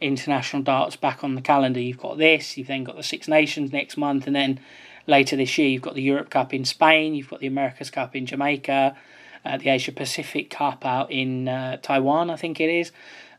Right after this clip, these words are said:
Uh, so yeah, it's, it's just nice to have proper international darts back on the calendar on the, the D-, W D F amateur side of the game, um, because these tournaments are always tremendous fun, and, and representing your country, as I hope you,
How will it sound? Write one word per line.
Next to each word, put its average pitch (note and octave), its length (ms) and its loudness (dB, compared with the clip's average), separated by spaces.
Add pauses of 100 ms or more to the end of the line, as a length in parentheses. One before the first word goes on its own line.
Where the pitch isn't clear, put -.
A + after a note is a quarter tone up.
Uh, C#3 220 0
so D#3 120 2
yeah, C#3+ 220 6
it's, C3+ 220 -2
it's C#3+ 160 -6
just D#3 200 0
nice D3+ 300 2
to - 80 -4
have C3+ 160 0
proper C3 580 2 (360)
international C#3+ 580 2
darts - 300 -2
back - 240 -4
on C3 100 -6
the C3 80 -6
calendar C3 540 0 (400)
on D3+ 180 8
the, C#3 120 2
the C#3+ 200 -2
D-, D3 240 4 (100)
W C#3 220 6
D C3+ 140 4
F B2+ 120 4
amateur D3 340 2
side C3 240 0
of G3+ 60 -12
the D#3 60 -6
game, B2+ 340 -4 (640)
um, B2+ 440 0 (140)
because - 220 -2
these D3+ 180 4
tournaments D3+ 340 2
are D#3 40 0
always D3+ 120 4
tremendous D3 460 2
fun, D3+ 260 6
and, C#3+ 180 0
and D3 160 2
representing D#3 600 2
your C#3+ 80 -2
country, D#3+ 560 2
as F3 120 2
I D3+ 80 2
hope E3 320 2
you, C#3+ 200 0